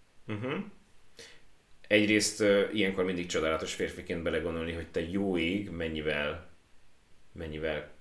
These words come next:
kevesebb ilyen tényezőn kell külön-külön agyalni. Nem, mint hogyha a férfi léttel kapcsolatban nem lennének komoly kérdések, de hogy, hogy ugye nálatok tényleg nagyon sok apró dolgon keresztül ez, ez megvan.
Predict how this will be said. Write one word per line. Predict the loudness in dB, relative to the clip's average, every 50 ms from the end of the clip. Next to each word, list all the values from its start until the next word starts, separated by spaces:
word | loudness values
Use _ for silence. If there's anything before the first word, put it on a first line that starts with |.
| -20 -20 -20 -20 -20 -16 -8
kevesebb | -2 0 0 0 0 0 -2 -2 -2 -2 -4 -4
ilyen | -4 -4 -4 -4 -6 -6
tényezőn | -8 -8 -6 -6 -6 -6 -6 -8 -8
kell | -6 -6 -6 -6
külön-külön | -6 -4 -4 -4 -4 -4 -6 -6 -6 -4
agyalni. | -4 -4 -4 -4 -4 -4 -4 -4
Nem, | -4 -4
mint | -4 -6
hogyha | -6 -4 -4 -4
a |
férfi | -2 0 0 0 0 0 0
léttel | -2 0 0 0 -2 -2
kapcsolatban | -2 -2 -4 -2 -2 -2 -2 -2
nem | -2 -4
lennének | -4 -4 -4 -4 -2
komoly | -2 -2 0 -2 -2 -2
kérdések, | 0 0 0 0 0 0 0 0 0 2
de | 0 0
hogy, | 0 -2 -4 -6 -8 -8
hogy | -8 -8 -6 -4
ugye | -4 -2 -2
nálatok | 0 0 -2 -2 -2 -2 -4 -4 -2
tényleg | 2 4 6 6 6 4 4
nagyon | 2 0 0 -2 -4
sok | -4 -4 -6 -4
apró | -4 -4 -4 -4 -4 -4
dolgon | -4 -2 -2 -2 -4 -4 -6 -4
keresztül | -4 -4 -4 -4 -4 -6 -8 -6 -4 -2
ez, | -2 -4 -4 -6 -8
ez | -6 -6 -6
megvan. | -6 -6 -6 -4 -2 0 2 2 2 0 -2